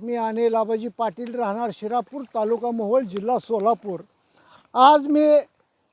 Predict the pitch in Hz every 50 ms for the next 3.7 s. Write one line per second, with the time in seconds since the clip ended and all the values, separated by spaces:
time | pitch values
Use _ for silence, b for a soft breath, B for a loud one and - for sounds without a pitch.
0 | _ _ - - 233 247 269 294 302 208 240 302 294 294 294 254 - 285 311 320
1 | 311 311 269 - _ _ _ _ _ _ _ _ _ _ _ _ _ _ _ -
2 | - - 254 269 294 320 320 302 294 277 285 302 269 277 320 320 - - 294 285
3 | - 294 311 302 302 302 302 302 302 311 320 330 302